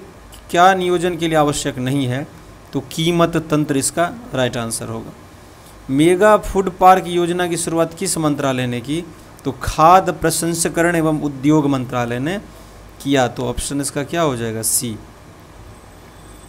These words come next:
देखिए, प्रधानमंत्री मुद्रा योजना की शुरुआत किया गया था दो हज़ार पन्द्रह में, Option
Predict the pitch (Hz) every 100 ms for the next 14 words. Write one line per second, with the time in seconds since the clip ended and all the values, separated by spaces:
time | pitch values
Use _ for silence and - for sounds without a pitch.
0 | - - - - - - - 180 - 165
1 | - 165 156 156 185 202 196 190 185 190
2 | 185 175 160 180 190 180 165 175 165 156
3 | 160 160 160 156 156 151 147 143 170 147
4 | 147 143 135 165 160 156 139 135 127 123
5 | 120 135 - - - - 127 123 - 180